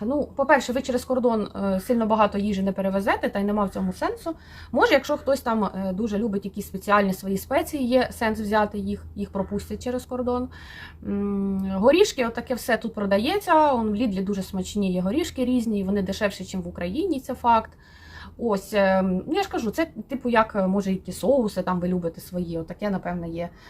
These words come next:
сенс, е, брати. На рахунок техніки, е, техніку, я вважаю, що, напевне, краще купувати все-таки в Україні. От я зараз уже, м, десь, е, останній рік, може, трошки менше,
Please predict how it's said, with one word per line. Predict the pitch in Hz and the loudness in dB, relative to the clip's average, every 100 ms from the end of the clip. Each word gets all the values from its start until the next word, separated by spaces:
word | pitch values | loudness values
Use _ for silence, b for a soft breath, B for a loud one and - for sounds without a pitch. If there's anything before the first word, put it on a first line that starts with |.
| - | -10
сенс, | - 185 170 | -2 -2 -2
е, | 175 - 180 180 180 180 | -8 -6 -4 -4 -4 -2
брати. | 190 180 165 170 | 0 0 -2 -4
На | 262 | -6
рахунок | - 262 208 | -2 -2 0
техніки, | 277 349 - 320 - 311 302 - 247 | 2 2 2 0 4 4 4 0 -4
е, | 233 220 | -2 -2
техніку, | 320 370 285 - 240 226 | -2 -2 -6 -4 -4 0
я | 262 | 0
вважаю, | 254 226 240 226 | 0 0 0 -2
що, | - | -4
напевне, | 208 240 262 - | -4 -2 -2 -2
краще | 208 220 - 185 - | -2 -4 -6 -12 -12
купувати | 190 202 214 214 | -10 0 0 0
все-таки | - 208 190 196 | -8 -10 -8 -8
в | |
Україні. | 185 196 180 156 160 B B B - | -8 -6 -6 -6 -10 B B B -8
От | 202 | 2
я | 302 | 4
зараз | 247 254 226 214 | 4 2 0 -2
уже, | 214 214 196 - | 2 2 0 -6
м, | 196 190 190 | -6 -4 -4
десь, | 190 190 - 190 | -4 -6 -6 -2
е, | 190 185 180 180 175 170 - _ | 0 0 -2 -4 -6 -8 -16 _
останній | 185 - 196 190 185 | -8 0 0 2 0
рік, | 240 392 - | 0 -2 -4
може, | 185 180 180 175 | -4 -2 -4 -4
трошки | 180 175 - | -8 -10 -6
менше, | 185 311 370 240 | -6 -4 -6 -10